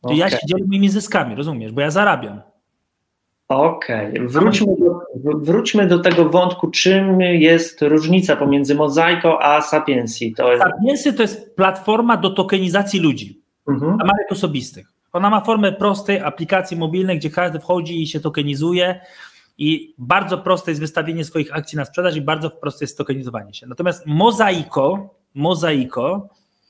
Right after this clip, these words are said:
Speaker 1: to jest jakby równoległy projekt. Zaraz powiem, dlaczego on powstał. To jest projekt do tokenizacji spółek akcyjnych i projekt do tokenizacji,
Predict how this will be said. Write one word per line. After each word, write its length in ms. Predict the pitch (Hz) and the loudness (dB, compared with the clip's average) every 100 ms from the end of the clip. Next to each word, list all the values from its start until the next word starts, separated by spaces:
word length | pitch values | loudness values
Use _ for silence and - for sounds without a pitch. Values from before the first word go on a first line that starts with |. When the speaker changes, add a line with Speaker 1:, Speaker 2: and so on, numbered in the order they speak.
| _ _ - - _ _ _ _ _ _ _ - | _ _ -20 -20 _ _ _ _ _ _ _ -4
Speaker 1:
to 60 | |
jest 160 | 175 175 | -4 -2
jakby 240 | 190 185 | -2 2
równoległy 540 | 185 180 185 214 220 214 | 2 4 4 4 2 0
projekt. 680 | 202 156 120 147 - - _ _ _ _ _ _ _ _ - 156 | 2 0 0 -8 -10 -20 _ _ _ _ _ _ _ _ -14 -2
Zaraz 280 | 151 165 | 0 0
powiem, 160 | 170 160 | -2 -4
dlaczego 280 | 160 160 160 | -4 -2 -4
on 100 | 151 | -2
powstał. 680 | 135 - 131 127 165 - _ _ - - | -2 -2 -6 -6 -8 -12 _ _ -20 -6
To 100 | 165 | -6
jest 160 | 165 | -4
projekt 360 | 180 214 208 - 151 | -2 -2 -2 -10 -6
do 180 | 160 | -4
tokenizacji 1080 | 175 190 202 190 175 202 202 208 202 - - _ _ _ - | 0 0 0 0 2 0 0 -4 -4 -6 -20 _ _ _ -12
spółek 540 | - - 220 202 196 | -10 -2 2 2 2
akcyjnych 480 | 185 - 190 196 196 | -2 -2 0 0 -2
i 80 | 156 | -4
projekt 280 | - 190 165 | -2 -2 -2
do 80 | |
tokenizacji, 880 | 180 175 180 175 180 180 190 185 - | -4 -2 -2 -2 -2 -4 -8 -8 -12